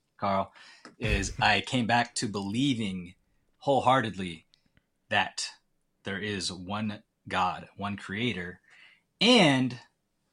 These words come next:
Speaker 1: uh, he came to earth as Jesus Christ and died for the sins of humanity. And, uh, I believe that. Not in a way like I believe in Santa Claus, but in a way that I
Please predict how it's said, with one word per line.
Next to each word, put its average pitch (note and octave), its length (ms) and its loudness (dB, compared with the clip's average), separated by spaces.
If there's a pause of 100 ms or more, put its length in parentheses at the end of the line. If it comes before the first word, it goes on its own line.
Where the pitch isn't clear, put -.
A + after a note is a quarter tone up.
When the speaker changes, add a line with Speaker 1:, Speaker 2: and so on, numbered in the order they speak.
(560)
Speaker 1:
uh, F#2+ 240 2
he A2 160 -4
came A#2+ 220 2
to G#2 80 -6
earth G#2 240 -2
as F2+ 100 -8
Jesus F#2+ 300 -6
Christ G2+ 360 -4
and F2+ 120 -12
died F#2+ 220 -2
for G#2 60 -8
the E2+ 80 -10
sins G2 240 -6
of E2 60 -10
humanity. F#2 580 -6 (920)
And, F#2 320 -6
uh, D#2+ 360 -8 (460)
I - 100 -2
believe F2+ 480 -6
that. - 360 -6 (640)
Not C3+ 260 4
in D3+ 120 2
a C#3+ 80 4
way G#2+ 240 4
like F#2 140 2
I F2+ 80 4
believe F2+ 320 -6
in E2+ 80 -8
Santa F2+ 320 -4
Claus, - 440 -10
but G#2+ 120 -8
in F#2+ 100 -8
a F2+ 60 -6
way F#2+ 200 -4
that F2 280 -4
I - 140 -8